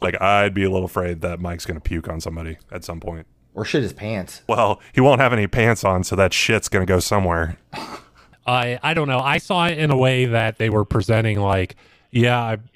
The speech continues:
Speaker 3: bringing this girl home," and she's like, "We're gonna get this done,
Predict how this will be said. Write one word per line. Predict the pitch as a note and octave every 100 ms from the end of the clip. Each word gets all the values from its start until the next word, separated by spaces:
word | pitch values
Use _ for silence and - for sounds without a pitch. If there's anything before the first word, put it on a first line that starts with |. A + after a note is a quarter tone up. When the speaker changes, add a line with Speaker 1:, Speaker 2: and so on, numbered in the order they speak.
| -
Speaker 3:
bringing | B2 C#3 C3+ B2+
this | A#2
girl | - B2 A#2
home," | G#2 A#2 G#2+ G#2+ G#2
and | A2 A2
she's | G#2+ A#2 G#2
like, | G#2+ G2 F#2 - - _ -
"We're | A2+
gonna | A#2+ A2+
get | A#2
this | A#2+ G#2+
done, | - A#2+ A#2+ A#2